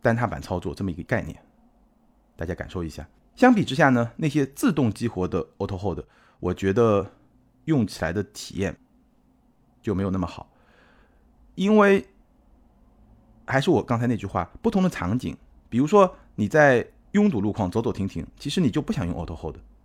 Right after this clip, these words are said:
否则很麻烦，你一会儿刹车，一会儿油门，一会儿刹车，一会儿油门，对吧？所以呢，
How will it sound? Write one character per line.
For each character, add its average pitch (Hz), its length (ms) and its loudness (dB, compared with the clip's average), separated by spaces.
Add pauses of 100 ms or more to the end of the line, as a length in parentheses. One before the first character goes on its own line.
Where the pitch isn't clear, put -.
(160)
否 92 120 -6
则 147 80 2
很 147 100 -2
麻 85 240 -6
烦， 107 180 -2
你 98 60 -2
一 120 60 -4
会 - 100 0
儿 90 40 -4
刹 101 120 -6
车， 92 140 -6
一 92 40 -4
会 92 120 -6
儿 87 40 -2
油 85 80 -4
门， 85 140 -6
一 90 40 -10
会 101 80 -8
儿 92 40 -8
刹 80 100 -14
车， - 120 -12
一 - 40 -12
会 80 120 -10
儿 - 20 -10
油 80 120 -10
门， 67 200 -12
对 101 100 -6
吧？ 85 160 -8 (560)
所 208 180 8
以 226 120 4
呢， 147 280 2